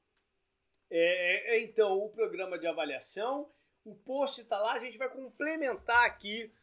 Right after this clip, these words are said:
com algumas coisas. Mas o, o roteirinho não de-, quer dizer,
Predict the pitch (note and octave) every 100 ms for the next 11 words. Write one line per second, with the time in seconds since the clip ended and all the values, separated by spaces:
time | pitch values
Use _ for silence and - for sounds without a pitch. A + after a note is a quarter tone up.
0 | _ _ - A#3 A3+ F3+ A3 B3+ - -
1 | F3+ F#3+ C3+ B2+ A2+ - _ _ - A#4+
2 | B4+ A#4+ A#4+ A4 G4 F#4 F4 B3 D4 G#4
3 | C#4 C4+ D4 C#4+ C#4+ C4+ C4+ C4 - F4
4 | A#3 F#3 -